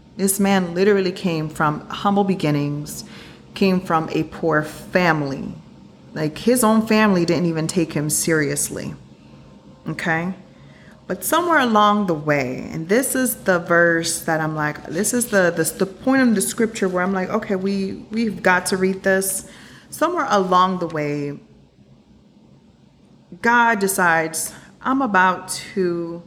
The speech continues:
I'm about to go into covenant with you, David. I'm about to,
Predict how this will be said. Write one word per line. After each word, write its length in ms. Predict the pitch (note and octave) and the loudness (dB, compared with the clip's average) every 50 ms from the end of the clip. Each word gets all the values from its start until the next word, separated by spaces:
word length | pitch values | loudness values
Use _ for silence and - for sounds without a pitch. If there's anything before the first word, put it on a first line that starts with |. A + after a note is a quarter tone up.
| - - - - - - - - - - - - - - - - - - - - | -20 -20 -20 -20 -20 -20 -20 -20 -20 -20 -20 -20 -20 -20 -20 -20 -20 -10 -4 -2
I'm 140 | D4 F#4 | 0 0
about 300 | G#4 G4+ B3 G3 F3+ F3+ | 2 2 2 2 2 2
to 100 | - F3+ | 0 -2
go 160 | E3 F3 F3 C#3 | 0 0 0 0
into 180 | D#3+ F3 F#3+ | -2 -6 -8
covenant 560 | - - - E4+ E4+ E4+ G#3+ E3+ D3+ - - | -6 -2 0 0 2 2 0 0 -2 -4 -6
with 220 | C#3 D3 C#3+ - - | -10 -12 -10 -8 -6
you, 100 | C#3 C3 | -6 -6
David. 540 | C3 C#3 G#2+ - - - G1+ - - - - - - - - - - - - - | -6 -6 -8 -8 -10 -12 -16 -16 -16 -16 -18 -20 -20 -20 -20 -20 -20 -18 -8 -4
I'm 120 | - D4 E4+ | -2 -2 0
about 460 | E4 C4 G3+ F3+ F3 F3+ F3+ - - - - - | 0 2 4 4 4 2 2 -2 -6 -8 -4 -2
to, 440 | G3 F#3+ F#3 F3 E3+ E3+ E3+ E3+ | -2 -2 -2 -2 -6 -8 -10 -12